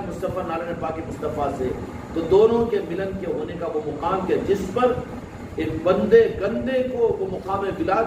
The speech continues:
खुदा का दोस्त बना देती है, वो नारायण पाक मुस्तफ़ा है।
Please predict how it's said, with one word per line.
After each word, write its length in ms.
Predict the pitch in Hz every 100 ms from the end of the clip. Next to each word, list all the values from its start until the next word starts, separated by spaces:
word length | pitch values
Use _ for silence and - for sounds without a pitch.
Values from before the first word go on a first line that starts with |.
| -
खुदा 180 | 180 180 185
का 80 | 170
दोस्त 260 | 208 233 247
बना 180 | 196 180
देती 320 | 180 180 -
है, 160 | 220 247 240 - -
वो 100 | 226
नारायण 360 | 226 208 220 226 214
पाक 180 | 202 202
मुस्तफ़ा 400 | 180 - - -
है। 140 | -